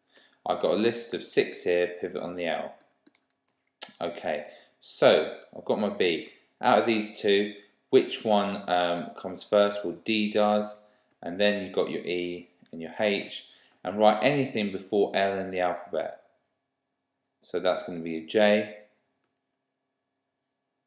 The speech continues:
uh, that's gonna be a K, um, and then you're gonna have your L, and then you're gonna have next, you're gonna have your M, P, and N. Now pivot on the solo E here.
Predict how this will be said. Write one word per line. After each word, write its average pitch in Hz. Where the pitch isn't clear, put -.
uh, 82
that's 80
gonna 85
be 80
a 78
K, 101
um, 87
and 92
then 98
you're 95
gonna 113
have 104
your 90
L, 92
and 90
then 92
you're 90
gonna 90
have 87
next, 117
you're 90
gonna 92
have 87
your 87
M, 95
P, 87
and 80
N. -
Now 127
pivot 139
on 110
the 107
solo 120
E 95
here. 107